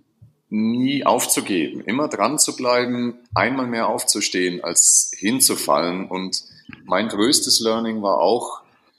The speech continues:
den Menschen, den wir betreuen, egal ob wir Fitnesstrainer auf der Fläche sind, ob wir Personal Trainer sind, ob wir Athletiktrainer sind oder was auch immer,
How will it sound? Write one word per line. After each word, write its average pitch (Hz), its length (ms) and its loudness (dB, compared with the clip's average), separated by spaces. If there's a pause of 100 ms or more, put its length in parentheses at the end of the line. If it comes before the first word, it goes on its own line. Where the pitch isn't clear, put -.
(400)
den 101 420 0
Menschen, 101 880 -2 (680)
den 104 360 2
wir 104 160 0
betreuen, 92 720 0 (400)
egal 104 460 2
ob - 160 -2
wir 98 120 0
Fitnesstrainer 98 800 -2
auf 90 180 -4
der 85 140 -4
Fläche 101 380 0
sind, 90 240 -2
ob - 120 -10
wir 85 100 -4
Personal 101 460 0
Trainer 92 360 -2
sind, 90 260 0
ob - 160 -10
wir 90 260 0
Athletiktrainer 98 840 -2
sind 90 220 0
oder 87 200 -2
was 90 160 2
auch 82 140 -2
immer, 90 340 -4